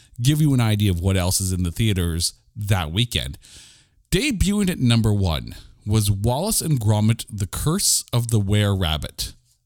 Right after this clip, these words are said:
That debuted with a sixteen million dollar gross. This is, of course, the, the North American domestic box office. Also debuting that weekend, In Her Shoes debuted at number three. That was ten million dollars. Two for the Money,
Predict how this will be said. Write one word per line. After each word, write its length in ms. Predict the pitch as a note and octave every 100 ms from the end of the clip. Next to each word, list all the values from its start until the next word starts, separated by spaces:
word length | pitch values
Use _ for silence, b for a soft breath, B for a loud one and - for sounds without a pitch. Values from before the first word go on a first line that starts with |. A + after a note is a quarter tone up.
| -
That 240 | G#2 A2+
debuted 580 | - C3 A2+ G2+ F#2+ F2
with 180 | F#2 F2
a 220 | D#2+ E2+ B B B B
sixteen 520 | - C#3+ - B2 G#2+
million 280 | G2+ F#2+ F#2
dollar 240 | E2+ D#2+
gross. 320 | D#2+ C#2+ -
This 160 | A2 G#2+
is, 100 | G#2
of 140 | F#2+
course, 260 | - D2+ -
the, 260 | - G2+ F2 F2+ -
the 180 | G2+ F2+
North 260 | A#2 C3+
American 480 | B2+ A2+ G#2 G2 F2+
domestic 680 | F2 F2 A#2+ D3+ - C2+ -
box 280 | - D2 -
office. 640 | - - - - - B B B B B -
Also 380 | F#3 A#3 A3 F3+
debuting 460 | C3+ C3 A#2 A2 G#2
that 180 | F#2
weekend, 340 | E2+ F#2 E2+ D#2+
In 180 | C#3 F3
Her 200 | E3+ D#3
Shoes 380 | - D#3+ A2+
debuted 320 | F#2 G2+ G2+ F#2
at 60 |
number 220 | F#2+ F2
three. 280 | F2 F#2+ A2
That 140 | B2+ E2+
was 120 | F2+
ten 260 | - F#2 F2+
million 240 | D#2+ D#2+
dollars. 520 | D2+ D2+ E2 A#2+ - - B B B B B _ _
Two 280 | - A3+ C4+
for 160 | F#3+
the 120 | D3 G#2+
Money, 500 | F2 D2+ D2 A2+